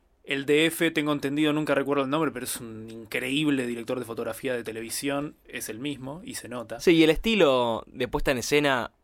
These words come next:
Speaker 2: tiene algunas cosas, eh, parecidas a lo que fue Breaking Bad.
Speaker 1: Es
Speaker 2: Tiene
Speaker 1: distinto, pero
Speaker 2: muchas ideitas,
Speaker 1: sí,
Speaker 2: pero
Speaker 1: sí.
Speaker 2: tiene cosas distintas igual.
Speaker 1: Es
Speaker 2: Digo, no es lo mismo.
Speaker 1: No, no es lo mismo. Encontraron como algo, es, es esta muy fina línea que estábamos hablando de un spin-off, precuela, reboot o lo que sea,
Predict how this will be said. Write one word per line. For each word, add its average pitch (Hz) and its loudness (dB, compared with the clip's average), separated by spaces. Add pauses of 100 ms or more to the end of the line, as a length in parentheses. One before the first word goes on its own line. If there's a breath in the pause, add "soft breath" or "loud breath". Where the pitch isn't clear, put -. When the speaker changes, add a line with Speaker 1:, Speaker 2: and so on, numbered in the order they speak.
(200)
Speaker 2:
tiene 143 2
algunas 120 0
cosas, 117 -2
eh, 98 -2
parecidas 113 2
a 110 0
lo 107 -2
que 104 -8
fue 123 2
Breaking 117 2
Bad. 123 4
Speaker 1:
Es - 4
Speaker 2:
Tiene 135 6
Speaker 1:
distinto, 139 4
pero 151 6
Speaker 2:
muchas 165 4
ideitas, 139 6
Speaker 1:
sí, 196 2
Speaker 2:
pero 151 6
Speaker 1:
sí. 151 -2
Speaker 2:
tiene 202 4
cosas 160 2
distintas 113 -4
igual. 90 -8 (200)
Speaker 1:
Es 165 -8
Speaker 2:
Digo, 123 2
no 151 4
es 135 0
lo 127 0
mismo. 104 -6
Speaker 1:
No, 226 -4
no 220 -2
es 233 2
lo 240 4
mismo. 220 0
Encontraron 226 2
como 190 2
algo, 196 6
es, - -2
es 285 -4
esta 226 2 (180)
muy 220 0
fina 208 -2
línea 185 -2
que 143 0
estábamos 156 0
hablando 165 0
de 139 0
un 147 -2
spin-off, 156 -4
precuela, 143 0
reboot 135 -4
o - -4
lo 127 -4
que 127 -6
sea, 180 -2